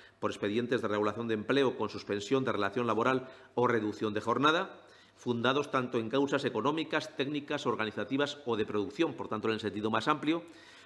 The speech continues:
como en cualquier causa de fuerza mayor temporal en los centros de trabajo ubicados en estos términos municipales y localidades afectadas.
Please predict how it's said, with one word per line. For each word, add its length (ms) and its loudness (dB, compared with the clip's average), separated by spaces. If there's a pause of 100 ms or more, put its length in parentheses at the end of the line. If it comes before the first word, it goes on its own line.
(140)
como 220 2
en 80 0
cualquier 400 2
causa 280 2
de 80 2
fuerza 280 -2
mayor 300 2
temporal 500 2 (340)
en 160 -2
los 120 0
centros 240 0
de 40 -2
trabajo 300 2
ubicados 420 0
en 80 -2
estos 280 -4
términos 280 -2
municipales 540 -2
y 20 -2
localidades 500 0
afectadas. 800 -4